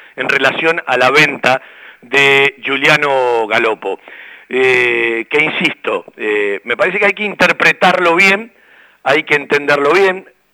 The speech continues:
La herramienta de las criptomonedas y de todo este mercado que tiene mucho tecnicismo, y uno lo puede explicar a partir de lo que le han explicado a uno, uno de mis hijos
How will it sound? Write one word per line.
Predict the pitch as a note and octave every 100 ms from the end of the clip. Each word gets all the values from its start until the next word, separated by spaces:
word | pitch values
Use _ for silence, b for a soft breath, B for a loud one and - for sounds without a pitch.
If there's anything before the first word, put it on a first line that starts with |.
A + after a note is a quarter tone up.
| _
La | A#2 C#3+
herramienta | D3 D#3+ F3 A#3+ A#3 F#3+ F3+ F3+ F#3+ -
de | _ F#3 A2 G#2 G2 F#2+ F#2 F2
las | F2 F#2
criptomonedas | - A#2 - A2 B2+ E3+ E3 D3 B2+ -
y | A2+
de | A2
todo | - C3
este | A#2 A#2+
mercado | A2+ A#2 C#3 C3+ A#2+
que |
tiene | A2 A#2
mucho | A#2+ A#2+ A#2+
tecnicismo, | - A#2 B2+ D#3 D#3+ C3 C#3 - B B B B
y | C3 E3 E3 B B B B
uno | B2 C#3+ D#3+ D3
lo | C#3 D3
puede | G3
explicar | F3 - G#3+ G#3
a | E3+
partir | D3 E3+ F3+
de | C#3+ _ A2+ _ -
lo | G2+ A2+ A2
que | B2
le | D#3
han | E3
explicado | - C#3 F#3 F3+ E3+ F3 D3
a | C#3+
uno, | F#3 D#3 E3
uno | D#3 C3+
de | A#2+
mis | A2+ -
hijos | C#3 A#2 G#2